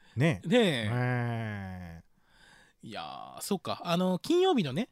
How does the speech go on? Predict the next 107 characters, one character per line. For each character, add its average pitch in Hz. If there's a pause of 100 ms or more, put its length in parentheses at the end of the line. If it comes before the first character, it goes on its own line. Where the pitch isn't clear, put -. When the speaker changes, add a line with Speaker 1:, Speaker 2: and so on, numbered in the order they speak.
Speaker 1:
う -
ん。 123
Speaker 2:
し -
そ 156
丸 226
さ 247
ん 247
の 240
番 254
組、 247
私 139
も 127
聞 156
い 147
て 147
ま 131
し -
て、 -
Speaker 1:
え 156 (160)
え。 -
Speaker 2:
そ 165
の 151
話 143
が 101
あ 92
っ -
た 101 (200)
ん 113
で 95
す -
け 139
ど、 113
Speaker 1:
え -
え、 127
え -
え、 107
え -
え。 104 (280)
Speaker 2:
あ 131
の、 123
東 175
京 160
の 156
先 220
輩 208
と 190
っ -
て 110
Speaker 1:
あ。 151 (120)
Speaker 2:
中 170
川 175
さ 165
ん -
は 151
ぼ 147
か 165
し -
て 147
ま 143
し -
た -
が。 156
Speaker 1:
あ、 147
ぼ 160
か 185
し 170
て 196
ま 180
し -
た 165
か。 95
Speaker 2:
は 143
い。 107
Speaker 1:
宮 156
上 143
さ 123
ん 113
で 160
す。 -
Speaker 2:
宮 170
上 151
さ 135
ん 127
で 117
す -
ね。 143
Speaker 1:
は 139
い。 131
Speaker 2:
え 113
え。 110 (280)
Speaker 1:
え 117
ー、 - (200)
宮 311
上 311
さ 302
ん 277
と 294
ね、 262
僕、 220
そ 214
う -
で 156
す -
ね、 160 (260)
う 156
ん、 160 (120)
十 185